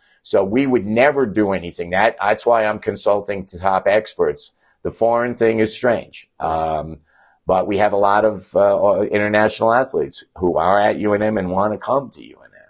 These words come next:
So, uh, we ha-, we wanna make sure we get that right.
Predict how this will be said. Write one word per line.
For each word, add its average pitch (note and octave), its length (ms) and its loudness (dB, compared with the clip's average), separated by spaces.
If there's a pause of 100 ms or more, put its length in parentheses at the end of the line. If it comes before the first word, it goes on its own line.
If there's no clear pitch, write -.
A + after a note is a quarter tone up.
(120)
So, C#2+ 520 -8
uh, C#2+ 60 -4
we F#2 140 0
ha-, F#2+ 140 2
we G2 100 0
wanna G2 160 2
make G2+ 160 -2
sure G2+ 160 0
we G2 140 -2
get F#2 220 0
that F#2 180 2
right. F#2 320 2